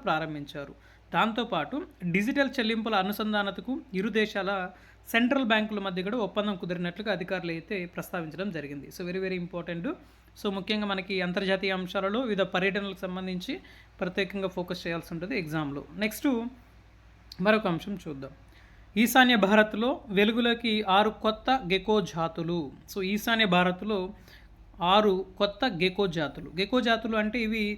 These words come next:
చిన్న బల్లుల వంటి జీవులను శాస్త్రవేత్తలు గుర్తించారన్నమాట. వాటిలో రెండు జతలు, so ఇక్కడ రెండు జాతులు అరుణాచల్ ప్రదేశ్లోను,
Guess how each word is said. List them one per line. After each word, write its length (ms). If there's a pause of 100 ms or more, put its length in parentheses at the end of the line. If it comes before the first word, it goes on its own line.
(140)
చిన్న 180 (140)
బల్లుల 320
వంటి 280
జీవులను 360 (300)
శాస్త్రవేత్తలు 560
గుర్తించారన్నమాట. 760 (640)
వాటిలో 360 (540)
రెండు 200 (100)
జతలు, 360 (160)
so 80 (100)
ఇక్కడ 160 (260)
రెండు 180 (100)
జాతులు 380 (540)
అరుణాచల్ 440
ప్రదేశ్లోను, 540